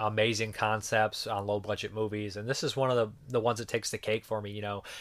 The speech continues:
It, it just really does. Um, the idea is amazing, uh, basically, or it's just so ambitious, I should say. I, I think it's amazing, so, I mean, but it's very ambitious. We have, what happens is a, an, uh,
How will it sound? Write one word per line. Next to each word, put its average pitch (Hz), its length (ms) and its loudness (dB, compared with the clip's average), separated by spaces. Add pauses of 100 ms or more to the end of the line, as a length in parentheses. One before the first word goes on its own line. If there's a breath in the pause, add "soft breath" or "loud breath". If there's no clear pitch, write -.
(120)
It, 123 180 0
it 131 120 0
just - 180 -2
really 107 240 2
does. 127 440 4 (300 loud breath)
Um, 131 320 6
the 139 140 4
idea 131 480 6
is 110 140 0
amazing, 98 600 -4
uh, 107 280 2
basically, 113 600 2
or 117 160 4
it's 113 120 0
just - 180 0
so 123 260 6
ambitious, 104 640 -2
I 101 60 -2
should 101 240 -4
say. 98 200 -2
I, 123 340 8
I 127 40 4
think 107 140 -4
it's 95 100 -6
amazing, 85 360 -8
so, 95 120 -4
I 87 80 -4
mean, 92 140 -10 (180 loud breath)
but 139 100 2
it's 123 120 -2
very 143 260 10
ambitious. 107 540 2
We 120 100 0
have, 117 260 8 (260 loud breath)
what 127 160 8
happens 135 360 8
is 123 160 0
a, 117 220 6
an, 113 180 -4
uh, 104 460 4